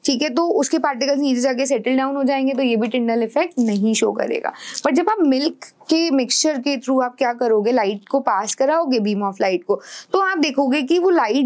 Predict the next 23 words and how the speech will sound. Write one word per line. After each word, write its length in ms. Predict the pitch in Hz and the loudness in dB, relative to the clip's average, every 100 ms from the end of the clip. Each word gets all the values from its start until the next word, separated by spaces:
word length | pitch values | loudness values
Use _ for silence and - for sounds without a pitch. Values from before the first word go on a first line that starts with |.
| 240 | 0
जो 120 | 302 | 0
है 220 | 269 220 | 2 0
उसका 240 | 254 262 311 | 0 -2 -4
पाथ 440 | 302 247 254 262 | -2 -2 -2 -4
विजिबल 440 | 226 220 240 233 247 | -4 -2 0 0 0
हो 180 | 226 | 0
रहा 120 | 202 180 | 2 0
है, 80 | - - - | -6 -14 -2
उसके 220 | 277 330 | 0 2
जो 100 | 320 | 0
पार्टिकल्स 600 | 339 254 240 311 277 330 | 0 -2 -2 -4 0 0
हैं 120 | 294 226 | 0 0
मिल्क 320 | 226 226 220 | 0 -2 -2
के 100 | 247 | -4
अंदर 320 | 214 196 240 | -2 -2 0
वो 120 | 277 | 0
क्या 200 | 262 262 | 0 -2
कर 240 | 240 240 214 | -2 0 0
रहे 140 | 208 | 0
हैं, 80 | 240 | 0
उस 260 | 302 339 254 | 0 -2 0
लाइट 380 | 208 202 202 | 0 0 -2
को 180 | - 339 | -2 0